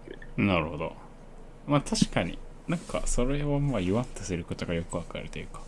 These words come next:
Speaker 2: 東南アジアに住んでるとね、公共の場所とパブリックスペースっていうのが非常に近いというか、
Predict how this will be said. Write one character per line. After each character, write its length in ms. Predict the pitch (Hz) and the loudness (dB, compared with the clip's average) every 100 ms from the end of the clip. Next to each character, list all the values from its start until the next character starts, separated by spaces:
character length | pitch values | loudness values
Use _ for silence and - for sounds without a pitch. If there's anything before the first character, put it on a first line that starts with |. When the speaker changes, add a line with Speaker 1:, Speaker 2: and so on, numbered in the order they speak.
| - - | -12 -8
Speaker 2:
東 180 | - 143 | 4 6
南 220 | 151 139 | 8 6
ア 60 | 123 | 6
ジ 100 | 90 | 4
ア 40 | |
に 80 | 80 | 0
住 160 | - 82 | -4 -6
ん 40 | |
で 80 | - | -8
る 80 | - | -8
と 120 | 92 | -4
ね、 140 | 85 - - - - - - - - - - | -2 0 0 0 0 -2 -6 -6 -6 -8 -8
公 260 | - 123 123 | 4 6 6
共 220 | - 107 | 6 6
の 160 | 104 98 | 8 6
場 80 | 95 | 2
所 140 | 104 | -2
と 100 | - | -4
パ 180 | - 104 | 0 2
ブ 80 | 95 | 2
リ 60 | |
ッ 40 | 92 | -2
ク 120 | - | -2
ス 140 | - | -4
ペ 100 | - | -4
ー 40 | 90 | -4
ス 180 | - - | -4 -8
っ 40 | |
て 60 | - | -10
い 40 | |
う 40 | - | -8
の 40 | |
が 40 | 85 | -8
非 140 | 92 | -4
常 180 | 87 85 | -2 -2
に 100 | 82 | -2
近 240 | - - | -4 -2
い 40 | 90 | -4
と 160 | - | -4
い 80 | - | -10
う 40 | - | -10
か、 200 | - | -14